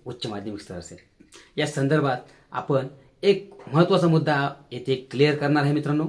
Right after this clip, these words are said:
तो म्हणजे पदवीधर शिक्षक.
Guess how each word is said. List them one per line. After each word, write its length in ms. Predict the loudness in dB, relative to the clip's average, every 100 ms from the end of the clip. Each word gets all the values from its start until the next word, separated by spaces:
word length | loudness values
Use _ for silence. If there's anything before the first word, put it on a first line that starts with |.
| -6 -14 -8
तो 120 | -6
म्हणजे 400 | -4 -2 -2 -4 -14 -20 _ _ _ 0
पदवीधर 420 | 2 6 6 6
शिक्षक. 420 | 4 -6 -10 -16